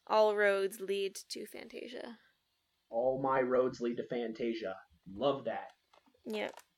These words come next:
Speaker 1: love that Fantasia.
Speaker 2: But the,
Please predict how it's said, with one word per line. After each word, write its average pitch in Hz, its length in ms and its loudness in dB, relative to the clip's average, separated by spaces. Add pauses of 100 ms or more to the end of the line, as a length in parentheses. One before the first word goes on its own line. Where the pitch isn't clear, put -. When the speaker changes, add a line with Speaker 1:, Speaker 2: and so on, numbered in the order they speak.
Speaker 1:
love 208 340 -4
that 208 220 -2
Fantasia. 226 680 -6 (380)
Speaker 2:
But 185 440 2
the, 175 500 0